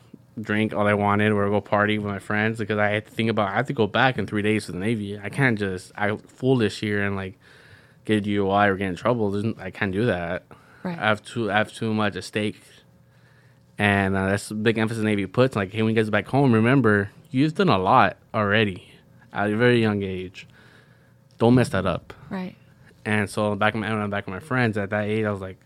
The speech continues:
Speaker 1: "I can't mess this up, guys." I just, as much as, like, I trust you guys and everything, I just can't go to that party with you guys. And it was just, it was just kinda funny me realizing that in my early twenties,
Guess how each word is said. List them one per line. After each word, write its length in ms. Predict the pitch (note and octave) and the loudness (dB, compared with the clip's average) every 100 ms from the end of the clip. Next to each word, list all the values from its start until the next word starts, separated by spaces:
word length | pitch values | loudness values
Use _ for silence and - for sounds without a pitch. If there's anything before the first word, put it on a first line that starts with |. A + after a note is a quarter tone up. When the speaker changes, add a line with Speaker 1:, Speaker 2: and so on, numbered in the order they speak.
| - | -16
Speaker 1:
"I 40 | |
can't 220 | G2+ G2 | -8 -6
mess 160 | F#2+ F#2 | -6 -10
this 180 | - - | -14 -10
up, 220 | G2 F#2 - | -10 -12 -18
guys." 260 | G2 G2 - - - - _ _ - | -16 -16 -18 -20 -20 -20 _ _ -8
I 100 | G2 | -8
just, 220 | - - _ _ - | -8 -16 _ _ -2
as 80 | G#2+ | 2
much 240 | A#2 - | 4 4
as, 100 | A2 | 0
like, 240 | G#2 F#2+ - - _ - | 0 -4 -10 -20 _ -16
I 80 | A2 | -14
trust 340 | - A2 G#2 G#2+ | -6 -4 -2 0
you 60 | |
guys 160 | G#2+ G2 | 0 2
and 80 | G2+ | -2
everything, 240 | G2+ G2+ | -4 -6
I 60 | F#2+ | -8
just 320 | G2 - - | -14 -20 -14
can't 240 | G#2 G2+ | -8 -4
go 160 | G2+ G2 | -2 -4
to 160 | - F#2+ | -4 -6
that 100 | F#2+ | -6
party 340 | G2 F#2+ F#2 | -6 -6 -8
with 160 | F2+ - | -16 -16
you 60 | - | -14
guys. 360 | F#2+ G2 - - - _ _ _ _ - | -14 -16 -20 -20 -20 _ _ _ _ -2
And 220 | G#2 A2+ | 2 4
it 20 | |
was 120 | B2 | 4
just, 220 | B2+ A2+ | 2 -2
it 60 | B2+ | 0
was 140 | B2+ | 0
just 100 | B2+ | 0
kinda 160 | B2 A#2 | 0 0
funny 220 | A2+ A2 | 2 2
me 100 | G#2+ | 2
realizing 460 | G#2 G2+ G#2 G2+ G2+ | 0 0 0 -2 -2
that 320 | G2 F#2+ - | -2 -2 -6
in 320 | - - - | -16 -18 -8
my 100 | G#2 | -4
early 220 | G2 G2 | -2 -4
twenties, 540 | F#2 G2 F#2+ F#2 F#2 | -8 -10 -10 -10 -14